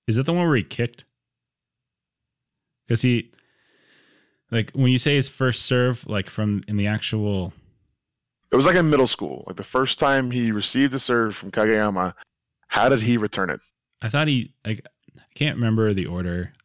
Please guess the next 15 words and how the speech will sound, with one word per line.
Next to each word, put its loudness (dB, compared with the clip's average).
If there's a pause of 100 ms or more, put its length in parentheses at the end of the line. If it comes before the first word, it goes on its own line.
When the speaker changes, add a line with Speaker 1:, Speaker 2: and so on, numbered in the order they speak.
Speaker 1:
um, -4
but -2 (1700)
I -20
think 0
there 2
was 0
one 0 (400)
where -2
he -4
just -6
missed -2
because -6
he -4
was -8
confused. -6